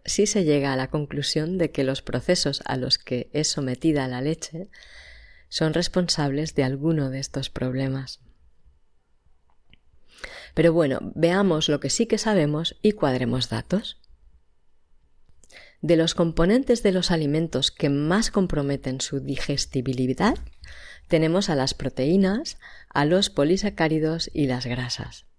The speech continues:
En principio no vamos a tener en cuenta a los tóxicos en este estudio. Y bueno, como siempre digo, estos son los macronutrientes, estos alimentos son macronutrientes, que no deben,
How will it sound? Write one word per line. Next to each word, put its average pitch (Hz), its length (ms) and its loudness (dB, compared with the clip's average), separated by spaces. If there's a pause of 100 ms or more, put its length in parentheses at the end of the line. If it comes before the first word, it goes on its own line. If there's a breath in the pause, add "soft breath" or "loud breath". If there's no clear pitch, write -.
(920 loud breath)
En 151 80 0
principio 202 480 2
no 185 180 4
vamos 170 300 2
a 175 80 0
tener 143 300 -4
en 160 100 -2
cuenta 147 560 -2
a 135 160 -2
los 131 240 -6
tóxicos 151 580 -4
en 127 160 -4
este 123 280 -6
estudio. 127 500 -6 (1200)
Y 147 60 -2
bueno, 143 300 0 (500 loud breath)
como 147 220 0
siempre 185 320 4
digo, 202 500 2
estos 170 640 0 (120)
son 190 540 0
los 143 220 0
macronutrientes, 139 920 -2
estos - 380 -6
alimentos 151 500 -2
son 180 320 -2
macronutrientes, 139 1040 -4 (560 loud breath)
que 170 100 2
no 180 160 4
deben, 190 440 4